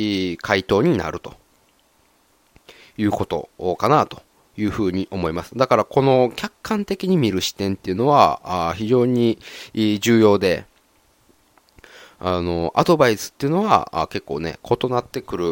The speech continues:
うー、かなというのも、お、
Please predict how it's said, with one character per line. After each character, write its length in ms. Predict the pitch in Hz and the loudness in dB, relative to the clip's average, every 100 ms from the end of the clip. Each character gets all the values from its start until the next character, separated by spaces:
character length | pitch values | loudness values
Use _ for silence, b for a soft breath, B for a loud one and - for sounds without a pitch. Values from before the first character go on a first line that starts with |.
| - | -2
う 800 | 90 85 82 80 76 71 67 69 | -2 0 0 -2 -2 -4 -4 -6
ー、 60 | 69 | -8
か 120 | - | -6
な 220 | 98 135 | -2 -2
と 100 | - - _ _ b b b _ | -4 -20 _ _ b b b _
い 40 | 117 | 0
う 100 | 104 | 2
の 100 | 113 | 2
も、 200 | 117 - - _ _ | -2 -8 -16 _ _
お、 880 | - 78 - - 50 - - - - | -4 -4 -4 -10 -10 -12 -14 -16 -18